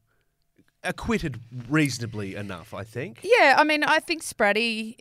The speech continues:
Speaker 2: had a really great go.
Speaker 1: Yep.
Speaker 2: Um, and I'm proud of her. I, I think that she's also toward the back end of her career, and it's pretty monumental for her to be able to race in, um, a women's Tour de France
Speaker 1: Yeah.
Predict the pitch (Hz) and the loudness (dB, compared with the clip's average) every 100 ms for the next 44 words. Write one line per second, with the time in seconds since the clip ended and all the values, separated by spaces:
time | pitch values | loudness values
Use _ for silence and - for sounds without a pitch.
0 | - 220 208 202 175 185 185 175 175 175 | -12 -4 -2 -2 -2 -4 -4 -2 -4 -4
1 | - 170 165 349 - 135 123 - - - | -4 -4 -4 -6 -8 -6 -6 -6 -16 -6
2 | 196 180 180 - 220 214 208 277 320 262 | -2 -2 -2 -2 0 0 0 2 2 0
3 | - 175 170 - 202 - 226 220 220 202 | -2 0 0 2 0 0 -6 -4 -2 -2
4 | - - 233 226 202 196 196 - 202 185 | -2 -6 -4 -4 -4 -6 -6 -6 -6 -6
5 | 196 175 170 160 170 - 170 165 170 - | -8 -10 -8 -8 -8 -8 -10 -10 -10 -12
6 | 165 180 _ _ _ - 220 180 180 185 | -12 -14 _ _ _ -8 -4 -2 -2 -2
7 | 185 170 180 180 - - 196 180 175 175 | -2 -4 -10 -14 -16 -10 -6 -6 -6 -8
8 | 185 185 175 170 170 190 175 - 165 - | -8 -8 -8 -10 -10 -12 -12 -8 -6 -8
9 | 165 185 170 165 160 156 165 156 165 160 | -8 -8 -8 -8 -10 -12 -14 -12 -12 -10
10 | - 170 165 156 _ _ _ - 165 170 | -10 -12 -12 -14 _ _ _ -12 -10 -10
11 | - 190 180 175 160 - - 170 165 180 | -10 -10 -8 -10 -10 -12 -10 -10 -10 -10
12 | 165 - - 127 113 | -10 -12 -6 -4 -4